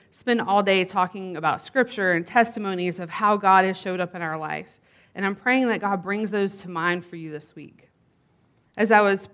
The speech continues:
preparing, I felt like God said, "I created new beginnings out of do-, total darkness. I set things in order and created order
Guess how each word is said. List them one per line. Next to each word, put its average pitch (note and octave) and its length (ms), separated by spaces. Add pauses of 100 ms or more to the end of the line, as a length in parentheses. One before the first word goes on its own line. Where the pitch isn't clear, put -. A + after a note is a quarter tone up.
preparing, A#3+ 500
I G3+ 80
felt G3 240
like F3 160
God E3+ 260
said, D#3 400 (640)
"I G3 140
created A#3+ 440
new G#3+ 140
beginnings G3 580
out E3 140
of D#3+ 120
do-, F3 300
total G#3 280
darkness. F3 720 (800)
I F#3+ 160
set B3 280
things B3 240
in A3 120
order F#3 460
and F#3+ 180
created F3+ 440
order F#3+ 600